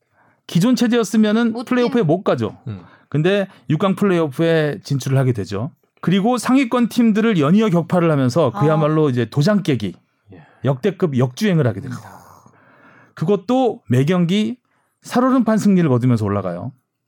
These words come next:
Speaker 1: 챔피언전까지. 어, 사 위 경남에게 육 강 플레이오프에서 승부차기 끝에 이겼고요.
Speaker 2: 와우.
Speaker 1: 그다음에
Speaker 3: 아.
Speaker 1: 삼 위 울산 현대를 이 대 일로 꺾고 플레이오프에 진출합니다.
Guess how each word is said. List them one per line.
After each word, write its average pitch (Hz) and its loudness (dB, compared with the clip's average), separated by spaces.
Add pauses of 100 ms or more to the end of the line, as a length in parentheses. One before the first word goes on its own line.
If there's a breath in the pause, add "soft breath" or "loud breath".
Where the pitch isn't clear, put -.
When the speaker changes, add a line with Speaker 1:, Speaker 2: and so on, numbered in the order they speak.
(160)
Speaker 1:
챔피언전까지. 127 -2 (1080 soft breath)
어, 127 2
사 220 0
위 240 0
경남에게 196 2
육 160 0
강 196 -2
플레이오프에서 143 0
승부차기 233 2
끝에 147 -2
이겼고요. 104 -4
Speaker 2:
와우. 220 -2 (260 soft breath)
Speaker 1:
그다음에 139 -2
Speaker 3:
아. - -14
Speaker 1:
삼 233 -2
위 240 2
울산 202 -2
현대를 185 0
이 180 0
대 226 2
일로 180 2
꺾고 123 -4
플레이오프에 196 0
진출합니다. 95 -8